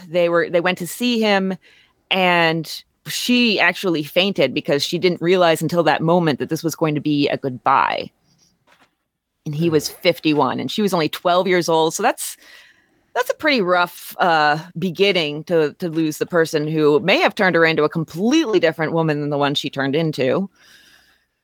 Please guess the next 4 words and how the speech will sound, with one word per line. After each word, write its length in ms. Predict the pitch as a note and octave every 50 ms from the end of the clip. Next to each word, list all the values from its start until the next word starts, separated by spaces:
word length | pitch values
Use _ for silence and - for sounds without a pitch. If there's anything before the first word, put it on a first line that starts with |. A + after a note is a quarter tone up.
| _ _ _ _ _ _ _ _ _ _ _ -
Her 220 | F3 - B3 B3+
mother 500 | A#3+ A#3 A#3 B3+ C#4 D4+ D#4 D4 D#4+ D#4+
did 280 | D4+ A#3 B3+ B3+ C4 G#3+
remarry 800 | A3 B3+ B3+ A#3+ A3+ G#3+ G#3+ G#3 G#3 G#3 G3+ G#3 A3+ C4 C#4+ C4